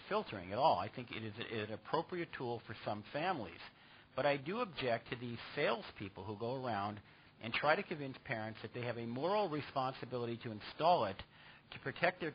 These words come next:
children from these horrible consequences. In two thousand and four, it was the predator. In two thousand and eight, it was the bully. In two thousand and thirteen, it's the privacy invader. And these, these, and, and these moral imperatives that one must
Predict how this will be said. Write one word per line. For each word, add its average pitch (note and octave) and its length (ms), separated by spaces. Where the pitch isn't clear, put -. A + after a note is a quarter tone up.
children C#3 320
from B2 100
these A#2+ 120
horrible F3+ 480
consequences. B2 720
In A2+ 80
two E3+ 240
thousand C#3+ 300
and A#2+ 80
four, D#3 240
it - 80
was A#2+ 140
the - 60
predator. B2 580
In A2+ 180
two C#3+ 180
thousand C3+ 380
and A#2+ 140
eight, D3 180
it - 120
was B2+ 160
the A#2 80
bully. A2+ 420
In A#2 140
two C#3 260
thousand C3+ 360
and A#2+ 180
thirteen, C#3 420
it's B2 180
the C#3 60
privacy C#3 720
invader. G2 540
And C3 160
these, C#3 120
these, C#3+ 140
and, A#2+ 180
and - 220
these D3 180
moral E3+ 380
imperatives D#3+ 480
that B2 120
one C3+ 220
must B2+ 300